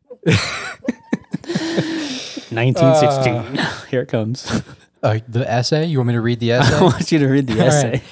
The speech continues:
Speaker 1: right. Get ready, folks. This is gonna be about as long and grueling as watching this fucking movie. <laughs> Nineteen sixteen, dreaming about saving countless lives and having another adventure,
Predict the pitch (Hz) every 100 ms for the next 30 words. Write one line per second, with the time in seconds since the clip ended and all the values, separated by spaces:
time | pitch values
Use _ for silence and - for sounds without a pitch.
0 | - 110 113 - - - 156 185 165 -
1 | 156 156 - - 135 160 147 151 147 143
2 | 143 120 127 143 151 147 135 110 135 139
3 | 143 139 120 131 135 135 127 - 147 135
4 | 143 127 135 127 95 554 - - - -
5 | - - - 135 196 202 202 196 175 -
6 | 196 - - 190 151 117 104 170 180 165
7 | 143 120 - 156 139 120 110 - 175 117
8 | 113 123 120 123 117 110 98 110 107 104
9 | 143 147 113 123 127 - 131